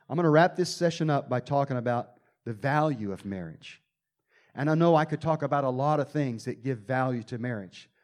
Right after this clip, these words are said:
but there are two things I wanna emphasize this morning, and I'll get to 'em here in just a minute. I wanna begin by sharing an encounter I had with the Lord Jesus at our home in Shreveport, Louisiana.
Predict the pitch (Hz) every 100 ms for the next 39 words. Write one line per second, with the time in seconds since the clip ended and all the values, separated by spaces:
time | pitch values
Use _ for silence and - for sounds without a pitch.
0 | _ _ - 127 123 - 175 156 151 131
1 | 113 123 123 120 120 117 127 120 113 113
2 | 120 117 107 101 110 110 127 - 117 107
3 | 117 104 117 - 113 110 95 - _ -
4 | _ _ _ _ _ _ _ _ _ _
5 | _ _ _ _ _ _ _ _ _ _
6 | _ _ 906 906 906 _ _ _ _ _
7 | _ _ - 202 269 214 165 220 185 160
8 | - 190 180 160 147 - 165 160 147 139
9 | 143 147 135 131 131 131 127 139 127 117
10 | 131 123 120 127 117 104 - 127 127 127
11 | 113 117 113 104 117 113 107